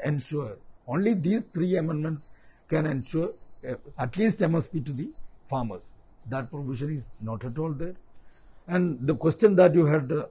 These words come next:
asked me, in fact, it was a gimmick. When he came in the morning, he was saying that he came in a private car and it is, uh, he's, uh, he came there not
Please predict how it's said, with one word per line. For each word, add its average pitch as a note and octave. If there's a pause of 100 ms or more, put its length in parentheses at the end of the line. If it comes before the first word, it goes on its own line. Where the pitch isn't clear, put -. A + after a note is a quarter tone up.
(160)
asked C#3
me, A#2 (1080)
in D3
fact, D#3+
it C#3
was D3
a C3
gimmick. A#2 (920)
When D#3+
he F3+
came F3+
in F#3
the F3+
morning, D3 (1900)
he F#3
was G#3
saying F#3+
that D3+
he B2+
came D#3
in D#3+
a D#3+
private C#3+
car C#3+ (720)
and D3
it C3
is, B2+
uh, C#3 (400)
he's, C3+
uh, C3 (480)
he C3
came D3+
there D3 (440)
not C3